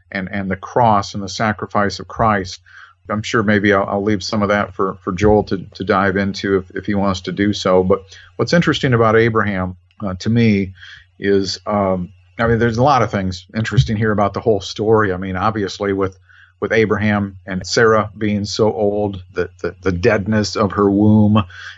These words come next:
and yet having this promise from God that he was gonna raise up a nation through this seed, um, this promised child. And, and, you know, the, the, ultimately, really, the, the will of God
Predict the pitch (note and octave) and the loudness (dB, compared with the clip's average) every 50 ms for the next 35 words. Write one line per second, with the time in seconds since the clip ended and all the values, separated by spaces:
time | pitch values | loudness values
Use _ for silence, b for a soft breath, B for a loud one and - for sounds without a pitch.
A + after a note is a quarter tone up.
0 | B - G2+ F#2+ G#2 G#2 G#2+ G#2+ - G#2+ A2 G#2+ A2 G#2 G#2 G2+ - - - - | B -6 -2 0 0 0 0 0 -2 0 0 0 0 0 -2 -4 -6 -10 -14 -4
1 | - A#2+ A2+ A2+ A2+ G#2+ - - - - G2 G2 G#2 G#2 A2 A2 G#2+ G2 F#2+ F#2 | -2 0 2 2 0 -2 -4 -6 -8 -8 -6 -2 0 0 2 2 2 2 2 0
2 | F2+ F#2+ G#2 - - A2 A2 G#2 G2+ F#2 A#2 A2 G#2 G2 F#2+ G2+ G#2+ A2 A2 G2 | -2 -4 -6 -6 -4 -2 -2 -2 -2 -2 -2 0 0 0 2 2 2 2 2 2
3 | G#2+ G#2+ G2+ - B B B B B B B B - G2+ G#2+ G#2 G#2+ G#2+ A#2+ A#2 | 2 0 0 -2 B B B B B B B B -2 0 2 4 4 4 4 2
4 | A2 - - G#2 F#2+ F#2 - - A#2 A2+ G2+ G#2 G2+ F#2+ - - - - - - | 0 0 -2 -2 -4 -4 -4 -2 -2 0 2 2 0 0 -2 -8 -12 -12 -10 -6
5 | - B2+ A#2+ A2 G2 F#2 F#2 F2 F2 B B B B B B B B _ - - | -2 0 0 2 0 0 -2 -6 -8 B B B B B B B B _ -12 -6
6 | F#2+ F#2+ F#2+ F#2+ F#2+ F#2 - - - - - B2 A#2 A#2+ A#2 A2+ G#2+ - - - | -4 -2 -2 -2 -2 -4 -6 -8 -8 -2 0 2 2 4 2 0 -2 -4 -10 -12
7 | _ - - - B2+ C3 A#2+ A2 F#2 E2+ F2+ F#2+ F#2+ F#2+ B B B B B B | _ -8 -4 0 0 2 2 2 0 0 -2 -4 -6 -8 B B B B B B
8 | B B - - - A#2+ G#2+ G#2 G2+ F#2 G2 A#2 G#2+ G#2+ A#2 A#2+ A2 G#2 G2+ G2 | B B -20 -18 -10 -6 -6 -6 -6 -6 -8 -8 -8 -6 -4 -2 0 0 0 -2
9 | G2 - F#2+ F#2 F2 G#2+ F2+ - C2 - - G#2+ C3 D3+ - - C3 A2 G#2+ G#2+ | -4 -10 -12 -12 -12 -18 -16 -14 -14 -10 0 2 2 2 2 2 0 0 2 2
10 | G#2+ G#2 A#2+ C3 C#3 B2+ A2 G#2 G#2 F#2+ F#2 - G#2 G#2 G#2 G#2+ A2+ C3 D#3 D3+ | 2 4 4 6 6 4 4 4 2 0 -2 -8 -4 -2 0 4 4 4 4 4
11 | C3 G#2+ G#2 G2 A#2 A#2 C#3+ C#3+ A2 F#2 F2 F#2 F#2+ G#2+ G2 | 2 -2 -2 -4 -2 0 0 0 0 0 -2 -4 -4 -6 -10